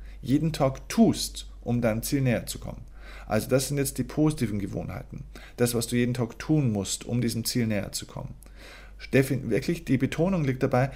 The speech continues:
definiere das schriftlich. Mach dir wirklich eine Liste, nimm dir ein Blatt Papier, mach dir zwei Spalten, links schreibst du meine Don'ts, das, was ich auf keinen Fall tun darf, was ich auf alle Fälle unterlassen werde. Und da machst du dir eine Liste mit allen Punkten, die du definitiv unterlassen wirst.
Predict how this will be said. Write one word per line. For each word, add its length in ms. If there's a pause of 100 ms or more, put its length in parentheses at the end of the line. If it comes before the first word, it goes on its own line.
(260)
definiere 480
das 180
schriftlich. 600 (320)
Mach 160
dir 220
wirklich 360
eine 100
Liste, 640 (500)
nimm 200
dir 60
ein 80
Blatt 240
Papier, 540 (240)
mach 160
dir 160
zwei 340
Spalten, 520
links 240
schreibst 400
du 80
meine 280
Don'ts, 680
das, 200
was 120
ich 160 (180)
auf 120
keinen 260
Fall 220
tun 260
darf, 220
was 140
ich 120
auf 180
alle 200
Fälle 280
unterlassen 580
werde. 280 (300)
Und 100
da 60
machst 240
du 60
dir 100
eine 120
Liste 320
mit 140
allen 240
Punkten, 300
die 120
du 100
definitiv 640
unterlassen 520
wirst. 320